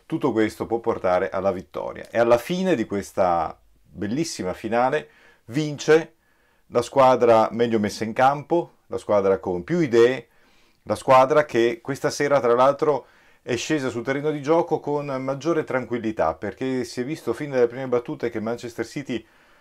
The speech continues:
rispetto ad altre prestazioni, era indubbiamente più bloccato. Ha sentito di più la partita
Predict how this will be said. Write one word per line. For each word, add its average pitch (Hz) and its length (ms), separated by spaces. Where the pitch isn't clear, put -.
rispetto 117 720
ad 104 180
altre 123 240
prestazioni, 143 680
era 113 340
indubbiamente 131 600
più 127 140
bloccato. 92 640
Ha 104 80
sentito 127 500
di 107 100
più 127 140
la 113 120
partita 160 680